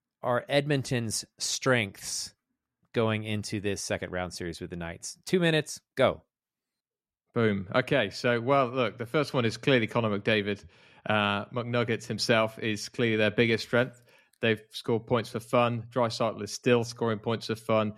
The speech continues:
Speaker 2: They are the, they are their, their, their standout, standout pieces. No, no doubt, no doubt. Now, statistically, the Oilers are a very, very strong team. So their,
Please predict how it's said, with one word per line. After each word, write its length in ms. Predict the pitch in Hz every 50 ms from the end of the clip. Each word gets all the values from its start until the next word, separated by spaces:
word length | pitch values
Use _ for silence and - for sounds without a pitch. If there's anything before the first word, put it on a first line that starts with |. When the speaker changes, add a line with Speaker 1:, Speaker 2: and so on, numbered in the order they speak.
| - - _ _ -
Speaker 2:
They 120 | 113 117
are 220 | 117 120 120 120
the, 80 | 113 113 - _
they 140 | - 135 120
are 160 | 123 123 123
their, 160 | 117 113 110 - -
their, 160 | 139 120 117
their 220 | 113 120 113 110 - _ -
standout, 680 | - - - - 143 147 156 151 151 147 139 135 123 - _ _
standout 540 | - - 143 131 139 135 123 120 120 120 -
pieces. 400 | 120 107 101 - - 101 - - -
No, 180 | 113 113 113 120
no 200 | 127 120 123 123
doubt, 260 | 117 117 101 104 -
no 140 | 107 107 104
doubt. 260 | 101 107 98 98 101 - _ - - - - - -
Now, 80 | 131 117
statistically, 960 | - - 120 - - 208 202 - - 143 - - 120 107 104 107 135 139 _ _ _ _ _ _ _ -
the 80 | 127
Oilers 400 | 127 143 151 143 135 123 120 - - _ -
are 220 | 131 123 120 117 117
a 40 | 110
very, 300 | 110 131 131 127 120 120
very 240 | 117 120 117 113
strong 300 | 113 - - 117 104 107
team. 280 | 104 - 117 104 95 95
So 240 | - - 104 101 101
their, 440 | 107 117 113 113 113 113 113 110